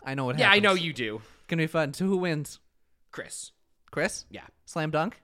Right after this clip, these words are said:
Speaker 2: Yeah, i-, it's, it's wild that, that he's in this pina-, in this situation, 'cause he has two locked in votes on the jury.
Speaker 1: Uh-huh.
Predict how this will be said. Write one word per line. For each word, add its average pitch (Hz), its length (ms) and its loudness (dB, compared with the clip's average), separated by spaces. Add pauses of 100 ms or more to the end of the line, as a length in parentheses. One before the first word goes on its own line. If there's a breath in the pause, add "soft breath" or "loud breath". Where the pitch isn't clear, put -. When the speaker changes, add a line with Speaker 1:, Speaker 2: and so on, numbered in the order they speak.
Speaker 2:
Yeah, 143 220 -2
i-, 107 60 -10
it's, 143 560 -4 (800)
it's 160 160 -4
wild 98 320 -4 (160)
that, 127 240 -6 (200)
that 113 120 -8
he's 104 160 -10
in 104 80 -8
this 92 100 -12
pina-, 92 300 -14
in 101 180 -10
this 95 140 -10
situation, 82 680 -14
'cause 107 160 -12
he 120 100 -8
has 110 200 -8 (460 soft breath)
two 165 440 -8
locked 156 400 -4
in 131 140 -8
votes 107 180 -10
on 104 80 -10
the 98 60 -12
jury. 80 280 -16 (160)
Speaker 1:
Uh-huh. 120 260 -8